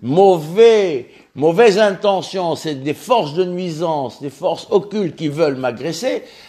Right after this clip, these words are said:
alors que s'abatte sur eux le jugement et qu'ils s'éloignent de moi. On ajoute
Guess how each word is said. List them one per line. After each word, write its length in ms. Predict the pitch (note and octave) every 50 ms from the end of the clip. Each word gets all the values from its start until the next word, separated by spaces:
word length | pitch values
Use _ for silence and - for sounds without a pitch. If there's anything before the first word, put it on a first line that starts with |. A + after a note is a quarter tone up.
| - -
alors 260 | - A#2+ C#3 C#3+ -
que 100 | - G3+
s'abatte 460 | E3+ - A#3+ A#3+ G3+ A#3 A3 G3+ -
sur 260 | - D3+ D3+ D#3 D#3+
eux 40 | F#3+
le 160 | F#3 E3+ D#3
jugement 560 | C3+ C3+ D#3 D3 B2 C3+ C#3+ E3+ G3+ A3 A3+ - - - - - -
et 140 | - C#3+ -
qu'ils 180 | - F#3 E3+
s'éloignent 480 | D3+ - E3 C#3+ C#3 D3+ E3 D#3 D3 C3+
de 80 | A2+ A#2
moi. 220 | A2+ A2 F#2+ - - _ _ _ _ - - - - _ _ _ _ - - - _ _ _ _ _ _ - - _
On 200 | - B2+ C#3 C#3+
ajoute 400 | D#3+ F3+ E3 D3 F3 G#3 F3 C3